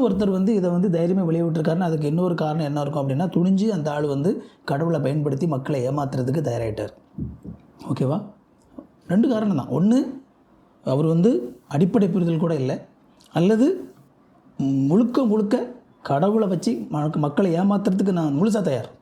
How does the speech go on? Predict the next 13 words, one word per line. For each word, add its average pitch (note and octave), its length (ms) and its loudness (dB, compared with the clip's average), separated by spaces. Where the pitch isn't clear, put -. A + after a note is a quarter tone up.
அதனால E3 280 2
நான் A#3+ 100 2
என்ன G3+ 240 2
வேணாலும் F#3 200 2
பண்ணுவேன். B2 240 -2
எப்படி F3+ 380 4
வேணாலும் A#3 320 2
நான் G3 160 0
என்னத்தையாவது F#3 440 0
ஏமாத்தி E3+ 460 0
நான் G3 40 0
என்ன D3+ 180 -2
செய்வேன், C#3 340 -2